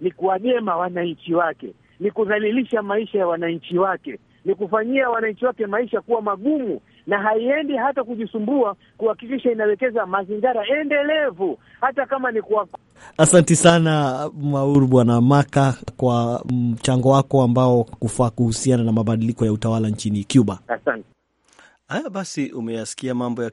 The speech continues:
Speaker 2: Cuba, umesikia kwamba Mauru kwa upande wake anasema kwamba Kenya inahitaji kufunzwa mambo mawili matatu kutoka Cuba, ah, kwenye maadili ya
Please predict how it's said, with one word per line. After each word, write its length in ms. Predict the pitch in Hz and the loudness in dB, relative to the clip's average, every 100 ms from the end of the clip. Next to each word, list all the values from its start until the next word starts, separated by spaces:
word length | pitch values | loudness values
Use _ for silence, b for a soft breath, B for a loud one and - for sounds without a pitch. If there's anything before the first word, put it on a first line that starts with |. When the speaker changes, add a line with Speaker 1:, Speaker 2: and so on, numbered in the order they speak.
| - | -8
Speaker 2:
Cuba, 340 | 123 123 123 | -8 -4 -6
umesikia 540 | 90 65 78 - 123 113 | -6 -12 -18 -14 -12 -12
kwamba 360 | - 120 113 | -8 -6 -6
Mauru 360 | 110 113 143 135 | -6 -4 -6 -6
kwa 120 | 117 | -10
upande 260 | 101 107 113 | -10 -10 -8
wake 200 | 117 110 | -8 -8
anasema 380 | 104 - 113 104 | -12 -10 -12 -10
kwamba 340 | 110 110 101 | -10 -10 -10
Kenya 400 | - 135 120 98 B B B _ | -6 -4 -4 -10 B B B _
inahitaji 440 | - 107 120 131 | -16 -10 -6 -6
kufunzwa 500 | 117 123 - 131 117 | -8 -12 -6 -6 -4
mambo 260 | 113 113 110 | -6 -6 -6
mawili 300 | 113 117 113 | -6 -6 -6
matatu 380 | 107 98 104 95 | -8 -8 -10 -10
kutoka 340 | - 110 - _ | -14 -16 -16 _
Cuba, 420 | 120 104 104 101 B B B B 101 | -10 -8 -8 -8 B B B B -12
ah, 640 | 101 95 95 95 95 92 | -10 -10 -12 -12 -14 -16
kwenye 200 | - 117 | -10 -8
maadili 580 | 110 107 110 107 101 98 | -6 -6 -8 -8 -10 -10
ya 160 | 95 | -10